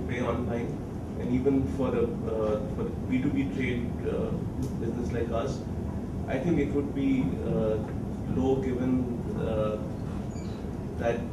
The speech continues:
they will only pay for a value add. So a freemium model where some content is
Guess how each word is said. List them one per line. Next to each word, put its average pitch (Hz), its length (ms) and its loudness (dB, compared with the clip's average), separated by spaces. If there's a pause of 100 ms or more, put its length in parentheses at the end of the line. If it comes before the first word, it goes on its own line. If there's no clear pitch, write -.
(120)
they 131 180 2 (160)
will 135 180 6
only 147 180 4 (100)
pay 131 200 2 (140)
for 123 340 -2 (540)
a 110 80 0
value 117 420 2
add. 104 200 0
So 135 140 2
a 127 60 0 (160)
freemium 151 360 4
model 117 260 2
where 120 220 0
some 127 320 0
content 135 360 0
is - 80 -2